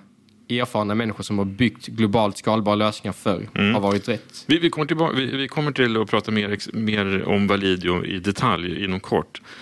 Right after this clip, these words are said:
Speaker 2: Eh, men jag tänkte bara kolla, vem, i det här mentorprogrammet, har du, du har, jag antar att du har fått en mentor då?
Speaker 1: Ja.
Speaker 2: Och vem, vem är det?
Speaker 1: Det är Gustav Söderström på Spotify som är C T O, C P O där.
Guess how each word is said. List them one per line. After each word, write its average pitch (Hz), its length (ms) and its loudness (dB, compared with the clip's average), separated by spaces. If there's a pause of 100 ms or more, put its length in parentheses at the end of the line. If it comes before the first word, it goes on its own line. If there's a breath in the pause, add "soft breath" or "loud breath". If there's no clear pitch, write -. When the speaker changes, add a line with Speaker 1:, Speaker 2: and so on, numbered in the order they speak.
(200 loud breath)
Speaker 2:
Eh, 107 120 -2
men 113 140 0
jag 127 120 -4
tänkte 131 160 -2
bara 127 120 0
kolla, 117 220 2
vem, 120 500 0 (160)
i 120 160 0
det 120 40 -2
här 131 80 2
mentorprogrammet, 117 760 2
har 104 140 0
du, 127 320 4
du 120 160 0
har, 135 380 2
jag 120 100 0
antar 117 160 2
att 131 80 -4
du 110 60 2
har 90 60 2
fått 98 160 0
en 98 100 0
mentor 117 340 0
då? 80 200 -2 (200)
Speaker 1:
Ja. 131 120 0 (260)
Speaker 2:
Och 107 140 2
vem, 117 180 2
vem 113 220 0
är 107 60 0
det? 98 240 -2 (640 loud breath)
Speaker 1:
Det 120 160 2
är 131 200 -2
Gustav 120 340 -4
Söderström 110 540 0
på 107 380 4
Spotify 98 640 -2
som 104 300 0
är 101 240 4
C - 320 -2
T 113 220 -2
O, 101 140 4
C - 180 -6
P 101 200 0
O 92 100 2
där. 110 160 -2